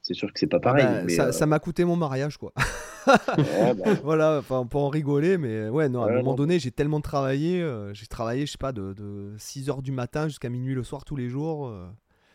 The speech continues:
Speaker 1: Ouais,
Speaker 2: Euh,
Speaker 1: c'est ça.
Speaker 2: mais, mais bon, voilà, après, je l'ai fait parce que, ben, mon cœur me le disait de le faire, euh, j'aurais pas pu
Speaker 1: Ouais,
Speaker 2: faire
Speaker 1: c'est ça.
Speaker 2: autrement, quoi, donc,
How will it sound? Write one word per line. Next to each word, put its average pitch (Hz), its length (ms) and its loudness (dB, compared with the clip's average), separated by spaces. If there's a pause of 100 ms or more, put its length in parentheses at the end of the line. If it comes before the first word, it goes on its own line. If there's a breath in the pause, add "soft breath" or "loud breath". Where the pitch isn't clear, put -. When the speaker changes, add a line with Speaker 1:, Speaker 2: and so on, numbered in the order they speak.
(500 soft breath)
Speaker 1:
Ouais, - 60 -2
Speaker 2:
Euh, 110 100 2
Speaker 1:
c'est 85 160 -4
ça. 107 60 -6 (260)
Speaker 2:
mais, 113 240 -4
mais 135 140 4
bon, 160 160 6
voilà, 170 260 6
après, 165 220 2
je 147 80 -2
l'ai 139 100 4
fait 185 160 6
parce 139 220 -4
que, 147 260 2
ben, 113 200 -4
mon 123 180 -4
cœur 160 260 2
me 160 80 0
le 139 80 2
disait 131 240 -6
de 127 80 -4
le 127 80 -2
faire, 170 360 0
euh, 117 140 -4
j'aurais 117 180 -6
pas 135 120 -4
pu - 140 -8
Speaker 1:
Ouais, 120 80 2
Speaker 2:
faire 110 80 2
Speaker 1:
c'est 127 100 0
ça. 117 100 -6
Speaker 2:
autrement, 135 200 -2
quoi, 101 160 -12
donc, 107 180 -12